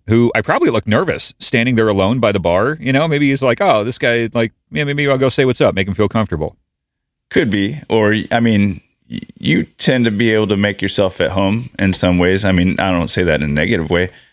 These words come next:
Speaker 2: I mean, but you, uh, you're not scared to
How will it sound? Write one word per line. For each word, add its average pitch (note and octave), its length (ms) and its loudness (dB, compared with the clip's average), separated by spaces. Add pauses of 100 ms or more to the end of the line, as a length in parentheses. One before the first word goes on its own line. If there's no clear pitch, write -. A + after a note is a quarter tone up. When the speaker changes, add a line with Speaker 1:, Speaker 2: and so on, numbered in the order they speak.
(200)
Speaker 2:
I F#2 80 0
mean, F2+ 320 0
but F2 220 0
you, F#2 540 2
uh, D#2+ 400 2
you're A2+ 180 0
not G2 240 0
scared G2 600 -2
to E2+ 880 0